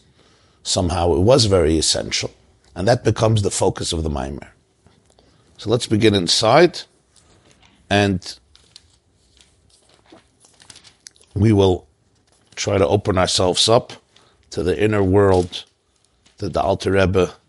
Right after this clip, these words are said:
takes us on a journey into. He begins with the verse, this is Parshas Yisro, Perek Chaf, Pasuk Tes Vav,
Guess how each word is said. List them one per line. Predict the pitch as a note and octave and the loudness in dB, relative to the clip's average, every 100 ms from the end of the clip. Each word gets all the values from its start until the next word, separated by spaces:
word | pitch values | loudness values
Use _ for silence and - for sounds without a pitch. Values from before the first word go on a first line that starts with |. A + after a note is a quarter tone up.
| _ _ _ _ _ _ - _ _ - | _ _ _ _ _ _ -20 _ _ -8
takes | F2+ - - | -6 -4 -4
us | - | -4
on | E2+ | -4
a | D#2+ | -6
journey | C#2+ F2+ E2+ F2 D#2 | -2 0 0 -2 -2
into. | F2 F2 - - - _ _ _ _ _ _ _ _ _ | -4 -6 -8 -12 -14 _ _ _ _ _ _ _ _ _
He | A2+ | -6
begins | A2 C3 D#3 C#3 | 0 2 4 4
with | A2+ | 4
the | F#2+ | 4
verse, | A2 A#2+ A2 - - - - _ _ _ _ _ _ _ _ | 4 4 2 -2 -2 -6 -14 _ _ _ _ _ _ _ _
this | G2 G#2 | -6 -4
is | G2+ | -4
Parshas | - A#2 A#2+ G#2+ F#2 G#2 | -2 -2 0 -2 -2 -2
Yisro, | G#2 - G#2 | -2 0 -4
Perek | F2+ G#2 G2 F2 - | -2 -2 -2 -2 -4
Chaf, | A#2 A2+ - | -4 -6 -8
Pasuk | - - A#2 - - | -6 -4 -6 -8 -12
Tes | - - F#2+ | -8 -8 -8
Vav, | F2 F#2+ E2 - | -6 -6 -8 -14